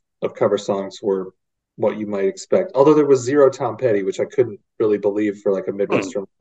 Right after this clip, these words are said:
Speaker 1: firm. It wasn't one Tom Petty song. It's like, I feel like you guys missed something, but, uh,
Speaker 2: It's an oversight.
Speaker 1: Yeah. A-, anyway, so Sweet Home Alabama was on there, and so I had to listen to it,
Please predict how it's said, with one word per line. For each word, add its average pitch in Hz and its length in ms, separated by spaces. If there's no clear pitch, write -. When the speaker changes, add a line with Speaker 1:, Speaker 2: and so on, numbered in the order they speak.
Speaker 1:
firm. 101 160
It 101 60
wasn't 117 320
one 117 240
Tom 117 220
Petty 113 180
song. 101 340
It's - 120
like, 95 160
I - 120
feel 147 120
like 139 160
you 123 80
guys 117 240
missed 123 260
something, - 300
but, - 160
uh, 101 240
Speaker 2:
It's 90 100
an 104 80
oversight. 98 420
Speaker 1:
Yeah. 123 180
A-, 151 180
anyway, 160 260
so 139 200
Sweet - 560
Home 135 100
Alabama 107 380
was 95 180
on 95 200
there, 95 200
and 110 140
so 127 100
I 110 60
had 110 140
to 98 60
listen 95 280
to 95 220
it, 92 120